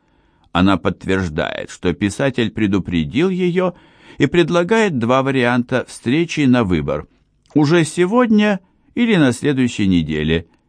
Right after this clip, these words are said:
Я, не колеблясь, выбираю первый. Садясь в автобус, я вдруг осознаю, что моя утренняя радость стала предвестием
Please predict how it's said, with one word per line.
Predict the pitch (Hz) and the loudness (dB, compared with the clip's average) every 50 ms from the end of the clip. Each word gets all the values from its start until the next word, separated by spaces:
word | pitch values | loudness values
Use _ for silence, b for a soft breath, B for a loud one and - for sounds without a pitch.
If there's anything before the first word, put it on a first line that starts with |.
| _ _ _ _ _ _ _ _ _ | _ _ _ _ _ _ _ _ _
Я, | 64 69 71 73 78 85 | -10 -6 -2 0 0 2
не | 85 90 90 82 | 2 2 2 2
колеблясь, | - 101 87 80 80 78 78 78 87 104 123 127 - 143 | 2 0 0 2 2 0 0 0 0 0 -2 -2 -2 -4
выбираю | 147 147 143 151 135 98 90 87 90 95 117 135 | -6 -2 0 0 0 2 2 2 2 2 0 -2
первый. | - - 135 117 110 117 143 151 156 143 - _ _ _ _ _ _ _ _ _ _ _ _ _ _ b b b | -2 0 2 2 2 2 0 -2 -4 -6 -8 _ _ _ _ _ _ _ _ _ _ _ _ _ _ b b b
Садясь | - - 120 110 101 117 113 104 - - | -2 0 0 2 4 4 2 2 0 -2
в | 78 | -4
автобус, | 80 76 - - - 151 160 160 175 160 - - b b b b b b b b b b b | -6 -6 -6 -6 -4 -4 0 0 0 0 -2 -8 b b b b b b b b b b b
я | 107 143 | 0 0
вдруг | 147 143 180 190 180 - | 2 0 0 -2 0 -2
осознаю, | 165 143 - 143 131 123 139 143 151 160 147 | -4 -4 -4 -6 -2 0 0 0 2 0 -2
что | 127 - - 127 117 | -2 -4 -2 0 2
моя | 117 117 120 120 117 | 2 2 2 2 0
утренняя | 110 135 127 117 - 113 110 107 104 101 98 98 92 | 0 -2 -4 -4 -2 -2 0 2 2 2 2 2 0
радость | 101 139 151 147 131 127 120 - | 0 -2 -2 -2 -4 -4 -6 -6
стала | - - 123 117 113 117 107 | -6 -4 -2 0 0 -2 -2
предвестием | - 107 104 95 92 98 107 123 123 - - - - - 113 110 101 | -2 -4 -4 -4 -4 -2 0 0 -2 -2 -4 -10 -6 -2 0 0 0